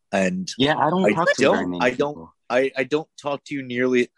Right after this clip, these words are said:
Speaker 1: You know, we, like, exchange likes and little passing comments here and there. And, you know,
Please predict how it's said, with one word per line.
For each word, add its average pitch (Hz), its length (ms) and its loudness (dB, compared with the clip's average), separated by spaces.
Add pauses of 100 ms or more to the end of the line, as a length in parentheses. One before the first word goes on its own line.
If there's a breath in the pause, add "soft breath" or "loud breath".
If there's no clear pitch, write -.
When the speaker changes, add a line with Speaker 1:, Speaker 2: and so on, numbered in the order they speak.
(320 soft breath)
Speaker 1:
You 160 80 -4
know, 160 120 -2
we, 151 160 4
like, 170 240 2
exchange 151 560 -8
likes 104 500 0
and 98 340 -8
little 107 560 2
passing 107 440 -4
comments 101 440 -2
here 101 180 0
and 90 140 -6
there. 104 400 0
And, 98 440 -8 (480)
you 104 140 0
know, 92 260 2